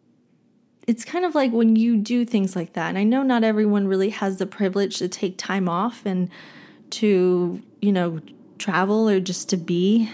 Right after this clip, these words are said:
I understand that I'm very privileged in that aspect to be able to take time off, but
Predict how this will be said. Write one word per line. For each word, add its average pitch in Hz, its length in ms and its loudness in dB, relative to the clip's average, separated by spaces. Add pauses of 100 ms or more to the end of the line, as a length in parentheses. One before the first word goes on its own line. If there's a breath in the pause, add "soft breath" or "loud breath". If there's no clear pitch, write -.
I 190 100 0
understand 190 520 0
that 180 80 -2
I'm 185 160 0
very 180 560 0 (480 loud breath)
privileged 190 420 0
in 190 80 2
that 180 140 0
aspect 208 680 -4
to 202 120 -4
be 175 220 -2
able 190 240 0
to 269 420 -2
take 262 280 -6
time 254 280 0
off, 269 420 -4 (800 loud breath)
but 190 760 -2